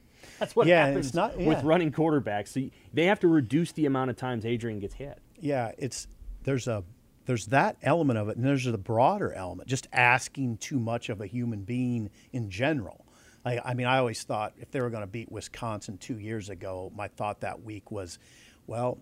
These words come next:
Speaker 2: Adrian, if they're gonna beat Wisconsin, Adrian's probably gonna have to throw for two hundred and run for a hundred."
Speaker 1: Right.
Speaker 2: Well, think about that. Really? You got, he has
Speaker 1: I
Speaker 2: to
Speaker 1: think
Speaker 2: do
Speaker 1: he
Speaker 2: that?
Speaker 1: did.
Speaker 2: <laughs> Yeah, he
Speaker 1: I
Speaker 2: probably
Speaker 1: think he
Speaker 2: did.
Speaker 1: might have.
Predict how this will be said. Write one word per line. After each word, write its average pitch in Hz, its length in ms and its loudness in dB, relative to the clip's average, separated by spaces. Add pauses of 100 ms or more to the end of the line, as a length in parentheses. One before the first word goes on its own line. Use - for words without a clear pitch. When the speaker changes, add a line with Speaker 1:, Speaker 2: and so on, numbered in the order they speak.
Speaker 2:
Adrian, 123 560 -2
if 110 120 -12
they're 131 80 -4
gonna 135 160 -4
beat 151 320 -8
Wisconsin, 101 580 -10
Adrian's 110 360 -8
probably 113 320 -8
gonna 104 120 -8
have 107 140 -10
to 104 80 -12
throw 117 420 -4
for - 180 -10 (100)
two 135 260 -4
hundred 110 400 -4
and 95 180 -8
run 107 200 -6
for 95 180 -12
a 95 40 -6
hundred." 117 380 -4 (100)
Speaker 1:
Right. 98 360 -6
Speaker 2:
Well, 185 80 -2
think 302 200 4
about - 340 -4
that. - 260 -12 (340)
Really? 269 400 2 (1080)
You 180 100 -2
got, 226 160 8
he 202 60 8
has 254 140 10
Speaker 1:
I - 20 -8
Speaker 2:
to - 20 -4
Speaker 1:
think 208 100 2
Speaker 2:
do 226 100 6
Speaker 1:
he 233 60 6
Speaker 2:
that? 202 300 10
Speaker 1:
did. - 140 -20
Speaker 2:
<laughs> - 60 -20 (260)
Yeah, 220 160 6
he 226 60 4
Speaker 1:
I 220 40 2
Speaker 2:
probably 196 360 8
Speaker 1:
think - 40 0
he 151 60 4
Speaker 2:
did. 131 60 4
Speaker 1:
might 302 220 10
have. - 160 0